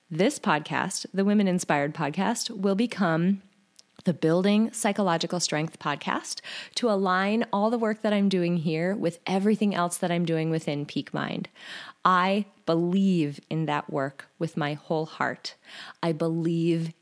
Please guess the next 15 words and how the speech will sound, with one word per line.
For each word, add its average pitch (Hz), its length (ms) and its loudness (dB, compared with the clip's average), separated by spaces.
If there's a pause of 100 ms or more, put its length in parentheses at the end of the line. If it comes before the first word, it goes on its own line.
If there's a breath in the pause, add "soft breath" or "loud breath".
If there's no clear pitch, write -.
(100)
in 170 180 -2
what 156 180 -2
we're 160 140 0
doing, 147 500 -2
in 165 160 -6
the 160 80 -2
mission 175 640 2
behind 160 440 -2
it 147 220 -6
to 165 80 -8
help 180 460 -2
people 185 280 0
build 170 400 0
psychological 165 640 -2
strength 202 480 2